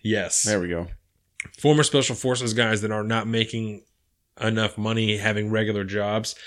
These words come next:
Speaker 1: and so they go to South America and kill and rob a drug lord, and then it's, like, all the things that happens along the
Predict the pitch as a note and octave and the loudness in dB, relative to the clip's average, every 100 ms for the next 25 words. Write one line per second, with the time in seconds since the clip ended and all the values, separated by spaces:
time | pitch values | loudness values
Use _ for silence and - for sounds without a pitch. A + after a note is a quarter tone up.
0 | - - G#2 G2+ A2+ G#2+ G#2 G2 G#2 G2 | -20 -8 -4 -2 0 2 0 2 0 4
1 | A2 G2+ G2 A2 G2 G2+ G2+ G2 G2+ G2 | 4 4 2 0 0 0 -2 0 -2 -2
2 | - F#2+ F#2 F#2+ F#2 - - _ - G#2 | -4 -4 -2 -4 -4 -8 -12 _ -2 0
3 | G2+ F#2 F#2 F#2+ F#2 F2+ G2 G#2 F#2+ F2+ | 0 -4 -2 -2 -2 -4 -2 -2 -2 -6
4 | F2+ - - - - _ F#2 F2+ F2 F2 | -8 -10 -20 -20 -20 _ -8 -6 -6 -6
5 | F2+ E2 F#2 E2 - - - F#2 F2 F2 | -6 -6 -6 -6 -8 -20 -4 -2 -2 -4
6 | - F#2+ E2+ F2 F2+ F2 F2 F2 E2+ E2+ | -6 -6 -6 -6 -4 -4 -6 -8 -6 -6